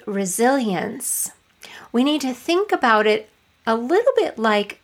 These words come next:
we think about physical fitness. Now, if you want to go get in shape, if you want to get stronger and get more endurance and maybe get more flexible,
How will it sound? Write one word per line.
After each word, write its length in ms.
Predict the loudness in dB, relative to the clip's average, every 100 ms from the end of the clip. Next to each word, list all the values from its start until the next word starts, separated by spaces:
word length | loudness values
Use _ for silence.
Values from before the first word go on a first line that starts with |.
| -14
we 320 | -6 -2 -4
think 480 | -6 -2 0 0 0
about 600 | 2 4 4 4 0 -6
physical 600 | -20 -2 -2 -2 -6 -8
fitness. 720 | -6 -8 -8 -10 -10 -10 -10 -14 _
Now, 300 | 0 0 0
if 160 | -6 -4
you 120 | -2
want 140 | -2 0
to 60 |
go 160 | 0 2
get 180 | 2 2
in 140 | 0
shape, 560 | -2 0 2 2 0 -10 _
if 160 | -4 0
you 100 | 0
want 160 | 2
to 60 | 2
get 200 | -2 -2
stronger 1080 | -2 -2 0 2 2 2 2 2 0 -4 -8 _ 0
and 300 | 2 2 2
get 180 | 0 0
more 300 | 0 0 0
endurance 1300 | -2 -2 _ 2 2 2 2 0 -2 -4 -4 -6 -8 -6
and 140 | -2 2
maybe 240 | 2 2
get 200 | 0 0
more 200 | 0 -2
flexible, 1160 | -4 -12 -2 -2 -2 -4 -4 -2 0 0 -2